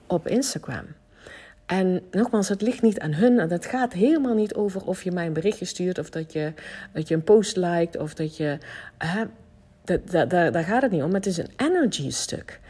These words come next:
En, en ik vond daar iets van. Ik heb daar, nou, ik denk wel zeker twee maanden iets van gevonden. Dat ik dus, zeg maar, op mezelf betrok. Van, ja, sorry Pam, maar als jij degene bent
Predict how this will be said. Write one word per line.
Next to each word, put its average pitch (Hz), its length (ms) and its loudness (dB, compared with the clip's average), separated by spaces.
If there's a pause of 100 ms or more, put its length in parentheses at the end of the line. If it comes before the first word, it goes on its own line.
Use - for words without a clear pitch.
(420)
En, 202 280 4 (120)
en 170 380 2 (220)
ik 214 240 6
vond 269 440 8
daar 143 200 4
iets 139 160 -4
van. 123 360 -4 (220)
Ik 196 320 4
heb 190 180 0
daar, 147 360 0 (280)
nou, - 160 -14 (580)
ik 135 120 -12
denk 220 200 0
wel 220 120 0
zeker 160 260 -2
twee 240 260 4
maanden 190 260 0
iets 160 120 -6
van 147 160 -4
gevonden. 139 400 -2
Dat - 220 -8
ik 277 240 6
dus, 180 140 0
zeg 165 180 0
maar, 165 120 -2
op 160 120 -2
mezelf 170 360 2
betrok. 135 320 -4
Van, 151 120 -6
ja, 151 180 -4
sorry 202 300 -2
Pam, 147 340 -4
maar 160 140 -4
als 160 160 -4
jij 190 220 4
degene 180 380 -2
bent 143 360 0